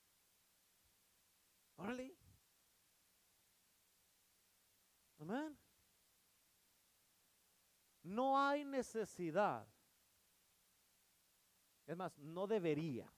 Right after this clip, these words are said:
porque sí, sí, sí lo hacemos. Pero no debería de haber necesidad para nosotros que estamos en Cristo andar tomando medicina o ir a los doctores cuando establecemos el reino.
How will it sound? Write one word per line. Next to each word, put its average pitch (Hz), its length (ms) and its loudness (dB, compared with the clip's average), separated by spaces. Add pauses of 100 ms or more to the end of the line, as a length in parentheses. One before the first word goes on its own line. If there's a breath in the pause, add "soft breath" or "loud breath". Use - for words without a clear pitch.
(220)
porque 101 220 -18
sí, 113 380 -10 (360)
sí, 113 100 -20
sí - 200 -18
lo 120 100 -6
hacemos. 98 320 -14 (840 soft breath)
Pero 143 220 0
no 175 320 0
debería 180 440 2
de 185 80 2
haber 160 260 0
necesidad 127 580 -6
para 120 220 -4
nosotros 127 400 -14
que 120 100 -14
estamos 127 340 -12
en 104 100 -16
Cristo 139 320 -12
andar 113 200 -8
tomando 123 320 -12
medicina 123 420 -10
o 120 60 -10
ir 110 60 -6
a 107 40 -8
los 107 120 -12
doctores 95 400 -18 (1400)
cuando 107 160 -10
establecemos 110 560 -8
el 107 100 -10
reino. 98 240 -14